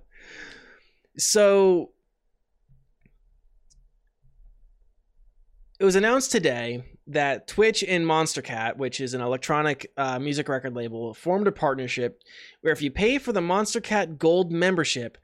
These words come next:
not only will you get access and a license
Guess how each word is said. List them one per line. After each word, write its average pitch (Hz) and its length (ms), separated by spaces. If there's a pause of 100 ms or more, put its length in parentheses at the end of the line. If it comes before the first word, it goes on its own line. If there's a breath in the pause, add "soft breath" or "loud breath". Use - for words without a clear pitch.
(880 soft breath)
not 196 400
only 165 800 (880)
will 165 300
you 165 200
get 151 180
access 143 640
and 180 240
a 180 60
license 160 920